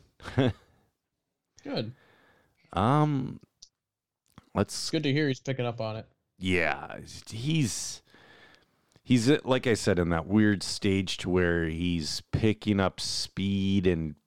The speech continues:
Speaker 1: he, he's, like, trying to break through to that next level yet again, and that's gonna be rough growing pains. I'm gonna be replacing a lot of shit,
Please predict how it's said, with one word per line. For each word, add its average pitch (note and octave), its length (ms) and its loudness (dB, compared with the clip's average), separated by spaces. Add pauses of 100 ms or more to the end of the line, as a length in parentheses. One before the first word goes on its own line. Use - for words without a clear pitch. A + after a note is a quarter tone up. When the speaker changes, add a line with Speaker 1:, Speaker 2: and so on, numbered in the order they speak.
(220)
Speaker 1:
he, A2 460 -12
he's, A2 560 0 (640)
like, G2 300 0
trying G2+ 400 -2
to F#2 60 -2
break F#2 400 0
through F#2 240 2
to F2+ 80 4
that E2 240 0
next F2+ 400 -4
level F2+ 400 2
yet E2+ 240 2
again, E2+ 400 0
and D2+ 220 -2 (1120)
that's A2+ 340 0
gonna A2+ 180 4
be G2+ 140 6
rough F#2 300 4
growing F2+ 360 0
pains. D#2+ 400 -4
I'm F#2 200 0
gonna F#2 160 0
be F2+ 140 4
replacing E2+ 680 0
a C#2+ 100 -6
lot E2 760 -2
of D2+ 120 -2
shit, - 380 -6